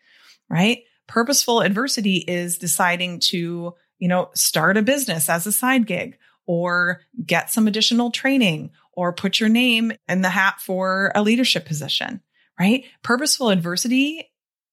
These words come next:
often means that you put yourself in a position to be rejected, to be told no, to be not chosen,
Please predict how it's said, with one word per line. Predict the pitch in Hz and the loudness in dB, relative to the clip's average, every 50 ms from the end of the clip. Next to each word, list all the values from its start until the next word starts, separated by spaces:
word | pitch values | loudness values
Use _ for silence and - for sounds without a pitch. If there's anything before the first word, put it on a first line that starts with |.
| _ - | _ -2
often | 180 196 240 285 285 - 220 190 185 180 - - | 2 2 2 2 2 2 2 2 2 0 -2 -2
means | 185 185 180 175 165 170 175 170 - | -2 -2 0 0 -2 -2 -4 -4 0
that | 185 170 170 175 165 - - _ _ - | 2 2 2 2 2 -2 -6 _ _ 0
you | 190 190 - | 0 0 0
put | - - 233 - | 0 -2 -2 -2
yourself | 233 214 - 190 185 185 | 0 0 0 0 0 -2
in | 190 | -4
a | 180 170 | -8 -6
position | 185 175 - 190 185 - 190 180 175 | -6 -6 -2 0 0 0 0 0 -2
to | - 196 | -2 -2
be | 170 180 175 | -2 -2 -4
rejected, | 175 175 175 - 175 202 - - 147 131 117 - | -4 -6 -4 -2 -2 -2 -2 -2 -6 -6 -4 -2
to | - 180 | -2 0
be | 175 196 190 | 0 0 -2
told | - - - 180 185 180 175 | -2 -2 -2 -2 -2 -2 -2
no, | 156 139 107 67 - 196 - _ _ _ _ _ _ _ _ _ _ _ - | -2 -2 -2 -2 -4 -6 -12 _ _ _ _ _ _ _ _ _ _ _ 0
to | - | 0
be | 190 202 190 185 | 2 2 2 2
not | 185 175 170 - - | 2 2 2 0 0
chosen, | - - 180 151 156 - 143 135 - - 202 | 0 0 0 0 -2 -4 -6 -6 -8 -8 -10